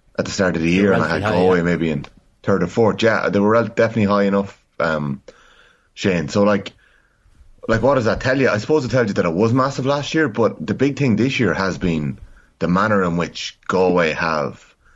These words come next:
Speaker 1: developed their squad, the manner in which they've brought back all-stars in Ian Burke, you could say, or Peter Cook, who's made such an impact at intercounty level,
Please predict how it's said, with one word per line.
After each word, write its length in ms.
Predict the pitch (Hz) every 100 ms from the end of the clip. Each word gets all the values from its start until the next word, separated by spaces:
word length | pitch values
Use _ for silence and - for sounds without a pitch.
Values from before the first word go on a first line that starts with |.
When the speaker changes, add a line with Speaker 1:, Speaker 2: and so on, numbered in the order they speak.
| _ -
Speaker 1:
developed 340 | 80 90 85
their 100 | 80
squad, 480 | - 95 92 80 -
the 160 | - 92
manner 300 | 101 101 98
in 80 |
which 220 | 92 85 -
they've 140 | 76
brought 300 | 95 92 87
back 420 | 90 76 - - - - - - _
all-stars 680 | 98 101 101 92 82 78 69
in 240 | 73 71 - -
Ian 180 | 87 69
Burke, 360 | - 95 -
you 80 | 76
could 160 | 69 -
say, 240 | 78 - - - -
or 180 | 90
Peter 280 | - 104 98
Cook, 400 | - - 95 -
who's 160 | - 76
made 120 | 80
such 180 | 95 -
an 60 | 90
impact 280 | 90 87 -
at 40 |
intercounty 460 | 80 - 90 87 87
level, 260 | 80 71